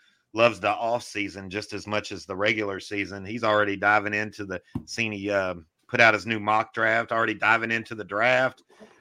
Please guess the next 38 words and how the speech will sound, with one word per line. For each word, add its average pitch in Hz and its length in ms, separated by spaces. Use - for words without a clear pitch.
um, 101 340
checking 117 280
out 110 220
free 117 220
agency. 127 420
And 139 100
that's 170 160
what 180 120
we're 147 100
gonna 139 160
do 127 140
on 123 100
this 113 140
podcast 131 580
too, 143 260
is 107 120
we're 131 120
gonna 117 300
start 131 360
transitioning, 120 720
talk 113 240
a 110 60
little 110 220
bit. 113 260
Um, 101 440
free 139 280
agency 113 760
is, 101 300
uh, 101 420
what 131 200
is 110 100
it, 107 160
two 160 180
weeks 147 300
after 135 240
the 123 100
Super 147 260
Bowl? 147 260